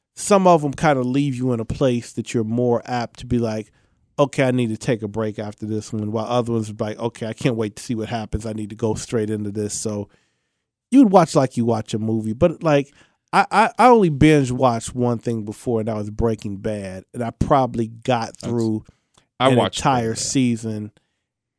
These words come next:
Speaker 1: and, I mean, I was probably doing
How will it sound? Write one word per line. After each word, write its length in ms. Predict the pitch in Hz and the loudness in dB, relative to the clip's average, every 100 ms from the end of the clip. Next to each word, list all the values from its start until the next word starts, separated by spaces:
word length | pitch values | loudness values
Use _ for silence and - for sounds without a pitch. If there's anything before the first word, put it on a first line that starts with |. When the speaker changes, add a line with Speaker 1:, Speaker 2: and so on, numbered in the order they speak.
| _ _ - | _ _ -2
Speaker 1:
and, 800 | 123 113 107 107 107 107 104 - _ _ - | 0 0 -2 -4 -6 -10 -12 -16 _ _ -2
I 40 | |
mean, 120 | 160 | 4
I 40 | 180 | 4
was 100 | 165 | 2
probably 260 | 175 151 | 2 2
doing 480 | 127 139 131 123 120 | 4 4 4 2 -2